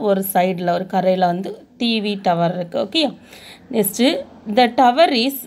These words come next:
washed opposite to it. The angle of elevation of the top of the tower is fifty-eight degree. So, அந்த கனலுக்கு ஆப்போசிட்ல, இப்ப டவர் வந்து ஒரு சைடு இருக்குன்னா, இன்னொரு சைடுல இருந்துட்டு அந்த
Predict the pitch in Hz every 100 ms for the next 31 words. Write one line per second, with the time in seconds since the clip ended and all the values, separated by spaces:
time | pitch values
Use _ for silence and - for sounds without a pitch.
0 | 220 226 277 - - - 208 220 226 277
1 | 277 247 - 196 180 180 214 - - _
2 | _ _ - 214 226 277 294 285 294 220
3 | 208 214 226 233 233 - 240 233 185 170
4 | 269 427 - 214 220 220 233 - 226 202
5 | 180 170 269 381 - 208 - 240 220 196
6 | 196 175 170 170 - - - - - -
7 | 202 202 196 196 - - - - 226 247
8 | 285 254 285 294 202 233 - 262 254 226
9 | 202 190 190 - 196 208 202 240 254 233
10 | 240 214 220 233 214 180 175 202 311 -
11 | 233 240 247 247 220 196 190 175 165 175
12 | 330 440 - - - 214